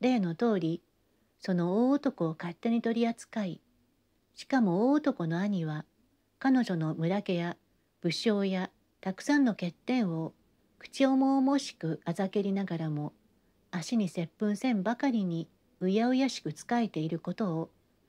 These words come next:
クリストフは間もなく見て取った。彼女はそういうことに慣れていて、当然のことだと思っていた。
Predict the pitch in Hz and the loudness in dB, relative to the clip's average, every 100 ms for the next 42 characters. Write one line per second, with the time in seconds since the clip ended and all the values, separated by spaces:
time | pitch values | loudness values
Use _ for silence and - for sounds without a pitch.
0 | _ _ - 220 262 - 233 190 170 165 | _ _ -4 0 2 0 -2 -2 -2 -4
1 | - - 170 226 277 240 160 208 220 165 | -6 -4 0 2 2 2 -2 -4 -4 -6
2 | 180 - - 147 - _ _ _ _ _ | -8 -10 -10 -10 -10 _ _ _ _ _
3 | _ _ _ _ _ _ _ _ _ _ | _ _ _ _ _ _ _ _ _ _
4 | _ _ _ _ _ _ _ - 254 285 | _ _ _ _ _ _ _ -2 2 4
5 | 240 165 156 247 262 269 262 285 294 214 | 4 0 2 4 6 4 4 2 4 2
6 | 170 214 185 160 160 - 170 - _ _ | 0 -2 -4 -6 -8 -6 -8 -8 _ _
7 | _ - 269 277 294 277 285 294 302 262 | _ -2 2 2 4 4 4 2 2 2
8 | - 156 156 214 _ 147 151 - 156 | 0 -2 -2 -4 _ -8 -8 -8 -10